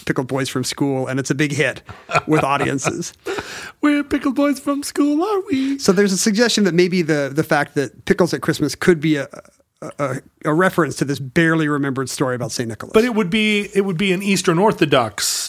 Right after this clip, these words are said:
Speaker 2: tradition in that case, right? Because Saint Nicholas is much more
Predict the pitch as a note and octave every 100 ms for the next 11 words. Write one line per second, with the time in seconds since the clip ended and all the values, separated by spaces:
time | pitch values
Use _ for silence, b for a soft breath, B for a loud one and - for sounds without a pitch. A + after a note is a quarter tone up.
0 | - C#3 A#2 A#2+ - G#2 G#2 G#2+ G#2+ G2+
1 | - G#2+ C3+ C#3+ F3 E3 D#3+ F3 - E3+
2 | D#3 E3+ D3 C3+ G#2+ C3 A#2+ - B2 D3
3 | - - C3+ A#2+ A2+ G#2+